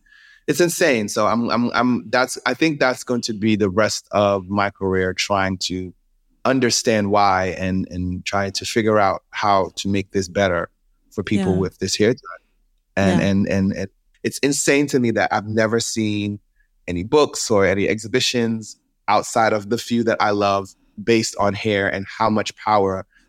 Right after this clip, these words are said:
Speaker 1: these follicles hold and the reason why we do what we do and the reason why we are who we are. A lot of it has to do with our hair sometimes. So
Speaker 2: Yeah.
Speaker 1: I'm gonna be diving into that a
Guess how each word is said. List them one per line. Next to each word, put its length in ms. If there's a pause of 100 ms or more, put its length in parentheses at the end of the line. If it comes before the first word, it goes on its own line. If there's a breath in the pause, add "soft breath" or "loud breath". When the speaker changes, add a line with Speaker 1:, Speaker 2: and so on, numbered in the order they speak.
Speaker 1:
these 160
follicles 480
hold 560 (100)
and 320 (180)
the 80
reason 300
why 160
we 140
do 160
what 140
we 100
do 240
and 80
the 60
reason 340
why 320
we 160
are 180
who 60
we 160
are. 240 (260)
A 40
lot 160
of 100
it 60
has 180
to 100
do 140
with 100
our 140
hair 220
sometimes. 260 (160)
So 300 (100)
Speaker 2:
Yeah. 440
Speaker 1:
I'm 140
gonna 160
be 120
diving 340
into 220
that 160
a 40